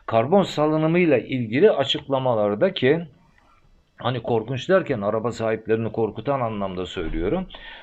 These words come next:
Bakın ne diyor? Şimdi diyor ki, e, bu tür teşvikler bazı firmaları evet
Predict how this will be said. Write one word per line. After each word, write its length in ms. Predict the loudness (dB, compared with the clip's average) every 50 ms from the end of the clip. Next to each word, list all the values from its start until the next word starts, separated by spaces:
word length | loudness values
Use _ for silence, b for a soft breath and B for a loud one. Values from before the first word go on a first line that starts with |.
| B B
Bakın 320 | 0 0 0 0 -4 -6 -6 -8 -2
ne 200 | 2 2 2 2
diyor? 220 | 2 0 -2 -4 -8 -14 _ B B B B B B B B B
Şimdi 360 | -4 -2 -2 0 0 0 2
diyor 200 | 4 4 4 4
ki, 160 | 4 2 0
e, 280 | 0 0 0 -2 0 0 2 2 2 2 2 2 2 0 0
bu 100 | -2 -4
tür 220 | -4 -4 -6 -4 0
teşvikler 800 | 0 0 2 0 -2 -4 -8 -4 0 2 2 2 0 -6 -16 b b b b b b b b 4
bazı 280 | 6 6 6 6 2 -2
firmaları 680 | -2 -2 -2 0 0 0 4 4 4 4 4 2 0 0
evet 340 | 2 2 4 4 2 0 -2